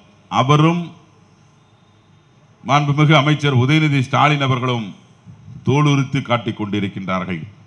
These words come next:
எனவே அவர்களுக்கு தோளோடு தோள் நின்று இந்த நேரத்திலே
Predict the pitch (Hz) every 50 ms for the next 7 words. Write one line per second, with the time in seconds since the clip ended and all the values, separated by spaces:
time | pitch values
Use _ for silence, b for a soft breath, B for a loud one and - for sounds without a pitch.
0 | _ - - _ _ - 95 117 123 120 123 120 110 98 85 76 - - _ _
1 | _ _ _ - 95 113 123 131 131 127 127 120 - 123 117 98 - 120 135 139
2 | 139 143 143 143 147 - 127 127 123 120 113 113 113 110 104 107 101 82 - -
3 | _ _ - - _ _ _ _ _ _ _ _ _ _ _ _ - 87 101 107
4 | 107 113 123 127 123 120 - 120 113 113